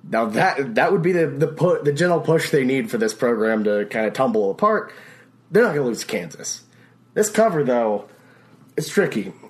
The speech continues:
Um, I gotta, I gotta go O S U, though. I just don't, I don't think, I think Kansas is good. Uh, I just, I,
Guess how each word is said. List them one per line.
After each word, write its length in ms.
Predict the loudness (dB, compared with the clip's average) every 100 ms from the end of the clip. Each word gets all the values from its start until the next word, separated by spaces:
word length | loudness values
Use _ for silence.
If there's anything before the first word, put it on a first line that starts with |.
| _ -8
Um, 760 | -4 0 0 0 0 -2 -4 -8 -20 -20 -20 -20 _ -4
I 540 | -2 0 0 2 0
gotta, 380 | 0 0 0 -2
I 80 | 0
gotta 180 | 0 2
go 240 | 2 2
O 40 | 0
S 120 | 0
U, 140 | 0
though. 180 | 0 -2
I 140 | -4
just 200 | -4 -4
don't, 320 | -2 -2 -2 -4
I 80 |
don't 220 | -2 -2 0
think, 240 | -2 -2 -14 -20 -20 -18 -4
I 40 |
think 200 | -4 -2
Kansas 320 | -2 -2 -2
is 80 | -2
good. 420 | 2 2 2 -2 -12 -20 -20 _ _ -20 -20 _
Uh, 640 | -10 -4 -2 0 0 0 0
I 60 |
just, 340 | -2 -4 -6 -4
I, 360 | -2 -4 -10